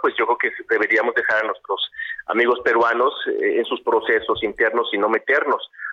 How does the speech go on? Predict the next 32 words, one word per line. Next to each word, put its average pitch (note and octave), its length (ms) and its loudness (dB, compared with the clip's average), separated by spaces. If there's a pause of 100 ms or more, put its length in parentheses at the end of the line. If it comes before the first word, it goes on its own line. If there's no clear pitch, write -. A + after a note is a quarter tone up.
porque D3+ 240 2
eso A3+ 140 2
da F#3+ 180 -2
pauta F3+ 500 2
a B2+ 200 -2
que C3+ 100 -2
en B2 120 0
el B2 160 0
futuro E3 600 4
ellos C#3+ 280 4
lo B2 160 6
hagan C3+ 320 2
u C3 200 2
otros D#3 320 0
países A#2+ 380 0
lo C3+ 100 4
hagan. D#3+ 300 2
Entonces F#3 400 -2 (100)
creo F#3 240 2
que F3 220 2 (400)
independientemente D#3 760 2
de C#3+ 120 2
que A#2+ 140 2
haya, C3 460 4 (160)
eh, E2 200 -4
pues B2 200 -8
esta C3+ 200 0
hermandad, A#2+ 640 0
esta, A#2+ 500 2
este - 200 -4
compañerismo A2+ 680 -2
ideológico, A#2+ 840 2